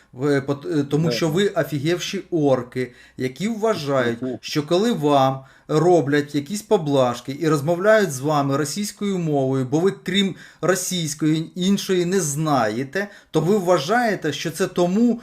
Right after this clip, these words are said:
Speaker 1: що у вас какой-то великий русский язик. Ні. Вам роблять поблажки, тому що ви неучі, ви крім, е, російської мови, ви нічого не розумієте.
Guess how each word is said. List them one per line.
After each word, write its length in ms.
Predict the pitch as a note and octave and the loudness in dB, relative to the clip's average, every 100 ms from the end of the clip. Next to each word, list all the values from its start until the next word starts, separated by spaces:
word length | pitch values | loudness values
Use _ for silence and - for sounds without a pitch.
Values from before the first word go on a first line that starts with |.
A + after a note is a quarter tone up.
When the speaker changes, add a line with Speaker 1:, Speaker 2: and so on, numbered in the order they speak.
| - | -10
Speaker 1:
що 240 | - - F3+ | -6 0 0
у 180 | F3+ | 2
вас 200 | F3+ G3+ | 2 2
какой-то 420 | - F#3 G3+ F3+ E3+ | 0 -2 0 0 0
великий 520 | F3+ F3+ F3+ F3 F3 | -2 -4 -6 0 0
русский 360 | F3+ - E3+ | 0 -4 -4
язик. 440 | F3 E3+ D3 A#2 - | -2 -2 -4 -8 -10
Ні. 400 | B2 C#3+ G3+ F#3+ C3 - _ _ _ _ - | -8 -2 0 -2 -6 -12 _ _ _ _ 0
Вам 240 | C#3+ F#3+ | 4 6
роблять 420 | F#3+ A#3+ F#3+ E3+ - | 6 4 4 0 0
поблажки, 920 | F#3+ E3+ F#3+ G3+ F3 - - A2+ - _ _ - | 0 2 0 2 0 -4 -10 -12 -12 _ _ -2
тому 240 | E3 G3 | 0 0
що 240 | - F#3 | 0 0
ви 480 | D3+ C3+ G3 G#3 D3+ - - - | 0 0 0 0 -4 -8 -20 -6
неучі, 720 | C#3 D#3+ G3 F#3+ D#3 C#3+ - A#2+ | 0 2 4 4 2 -2 -4 -2
ви 120 | D3+ | -2
крім, 400 | D#3 G3 F#3+ E3 | 0 0 0 0
е, 200 | E3+ E3+ | 2 2
російської 560 | F3+ - G#3 - F#3 | 0 -2 -6 -4 -4
мови, 320 | E3+ G3+ G3 D#3+ | 0 2 2 2
ви 220 | D3+ F#3 | 2 0
нічого 480 | F#3 - G3+ F3 F3+ | -2 -2 0 0 0
не 160 | F3+ | -2
розумієте. 840 | F3 D3+ F3 E3+ E3 C3 A#2 - | -2 -2 -4 -4 -4 -4 -6 -12